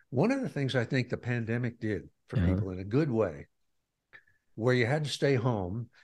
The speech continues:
Speaker 1: and you wound up doing, um, everything by Zoom, right? And what that really made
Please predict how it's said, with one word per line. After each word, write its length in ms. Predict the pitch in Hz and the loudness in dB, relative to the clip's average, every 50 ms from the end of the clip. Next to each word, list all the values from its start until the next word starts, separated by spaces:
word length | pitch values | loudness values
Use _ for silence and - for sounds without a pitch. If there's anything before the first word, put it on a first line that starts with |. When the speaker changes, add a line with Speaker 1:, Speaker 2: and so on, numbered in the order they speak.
| _ - | _ -8
Speaker 1:
and 80 | 113 110 | -4 -2
you 120 | 117 120 | -2 0
wound 320 | 120 127 127 131 135 127 | 0 0 0 2 2 2
up 160 | 127 120 104 101 | 0 0 0 0
doing, 520 | 123 127 131 139 131 127 123 123 113 131 - | 2 4 4 4 4 2 2 0 -2 -2 -2
um, 480 | 120 110 107 104 104 104 104 104 107 101 - _ _ _ _ | -2 -2 -2 -2 -2 -2 -4 -6 -6 -8 -12 _ _ _ _
everything 440 | - 135 131 139 120 - 131 120 117 | -2 0 0 2 2 0 0 0 0
by 180 | 107 104 101 110 | 0 2 2 0
Zoom, 600 | 104 98 101 98 123 147 143 113 90 85 85 87 92 | 0 0 2 4 6 6 6 4 2 -2 -6 -8 -6
right? 280 | 92 92 98 101 110 147 - - - - - - - - _ _ - | -4 0 2 2 2 0 -2 -8 -20 -20 -20 -20 -20 -20 _ _ -8
And 160 | 143 117 113 | -4 -2 0
what 240 | 120 139 156 156 - | 0 0 0 0 2
that 180 | 202 214 202 | 0 0 0
really 360 | 175 156 196 254 269 269 269 226 | 0 -2 -2 -2 -2 -2 -4 -4
made 340 | 185 175 170 170 170 165 | -2 -2 -2 -2 -2 -2